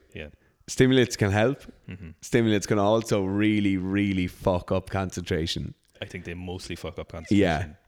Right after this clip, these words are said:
Speaker 2: That, and I think everybody is like, "Oh man, I need to get a coffee and a Monster before training."
Speaker 1: Mm-hmm.
Speaker 2: And it's like, well,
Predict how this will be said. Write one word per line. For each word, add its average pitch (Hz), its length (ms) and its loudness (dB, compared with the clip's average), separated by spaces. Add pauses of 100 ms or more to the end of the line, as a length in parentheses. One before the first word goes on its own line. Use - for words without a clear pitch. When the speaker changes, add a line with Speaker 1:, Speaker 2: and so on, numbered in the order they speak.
(260)
Speaker 2:
That, 110 280 4
and 107 160 4
I 104 80 4
think 101 400 0 (380)
everybody 107 640 4
is 92 120 -2
like, 95 200 0
"Oh 98 260 4
man, 92 400 2 (440)
I 110 80 4
need 110 160 6
to - 40 -2
get 107 120 6
a 104 40 4
coffee 117 380 4
and 104 80 4
a 104 40 4
Monster 107 440 2
before 98 340 2
training." 98 640 2
Speaker 1:
Mm-hmm. 95 220 -10 (180)
Speaker 2:
And 104 120 2
it's 101 180 0
like, 104 240 0
well, 147 380 4